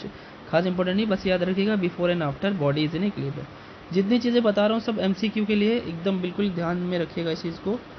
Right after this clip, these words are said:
सिर्फ और सिर्फ एमसीक्यू के लिए अभी ज़्यादा बात की जा रही है। नेक्स्ट video में, इस video में तो मैं केवल point समझा रहा हूँ आपको, और next video में जो होगा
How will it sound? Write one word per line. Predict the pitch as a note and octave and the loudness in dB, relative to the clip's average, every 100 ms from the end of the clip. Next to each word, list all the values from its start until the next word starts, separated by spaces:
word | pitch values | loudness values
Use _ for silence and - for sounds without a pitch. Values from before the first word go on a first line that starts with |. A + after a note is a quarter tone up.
| - - - - | -18 -16 -6 0
सिर्फ | A3+ G#3+ | 2 2
और | |
सिर्फ | G3 G#3+ G3+ | 0 0 0
एमसीक्यू | F#3 F3+ F3+ F3+ | -2 -2 -2 -2
के | F3 | -2
लिए | F3 | -2
अभी | F3+ D#3+ F#3+ B3+ - - - - D3+ | -2 0 -2 -2 -6 -16 -16 -14 0
ज़्यादा | D#3 E3 | 2 4
बात | D#3+ D3+ | 2 0
की | - C#3 | 0 0
जा | B2 | 0
रही | B2+ | 0
है। | C#3 | 0
नेक्स्ट | D#3+ G#3 - | 2 0 0
video | G#3 G3+ G3+ G#3+ | 0 2 4 4
में, | G#3+ A3 A#3+ - - - - | 2 0 -2 -10 -18 -16 -6
इस | G3+ G#3+ | -4 0
video | G#3+ G#3+ | 2 2
में | G#3+ | 2
तो | G#3+ | 2
मैं | G#3 G#3 - | 0 -2 -2
केवल | F#3+ | -2
point | F#3+ F3+ F#3 | 0 -2 -2
समझा | - F#3+ F3 | -2 0 0
रहा | E3+ | 0
हूँ | E3+ | -2
आपको, | D#3+ D#3+ A3 - - - - - | -4 -2 -4 -4 -12 -16 -12 -4
और | D#3+ | 0
next | F3+ G#3+ - | 0 -2 -2
video | F#3 F3+ G3+ | 0 2 2
में | F#3+ | 2
जो | E3 | 0
होगा | D3+ C#3+ F3+ | 0 0 -2